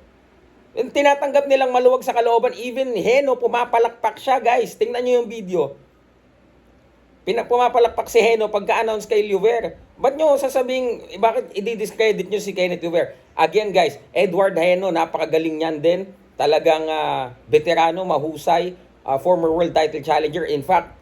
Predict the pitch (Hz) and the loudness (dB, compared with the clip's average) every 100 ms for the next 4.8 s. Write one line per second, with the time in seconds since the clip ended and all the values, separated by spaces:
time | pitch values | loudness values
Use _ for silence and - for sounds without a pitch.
0 | - 135 127 117 104 - _ _ _ - | -6 -4 -2 -4 -8 -14 _ _ _ -12
1 | 143 156 175 175 165 165 160 190 185 165 | -6 0 0 0 0 2 2 0 0 -2
2 | 160 156 151 147 151 156 139 151 151 147 | 0 2 2 0 -4 -6 -2 -4 -2 -4
3 | 151 143 143 147 131 143 139 160 - 139 | -4 -4 -4 -4 0 0 0 0 0 -2
4 | 139 127 147 127 147 - 160 147 | -4 -2 -2 2 0 4 2 0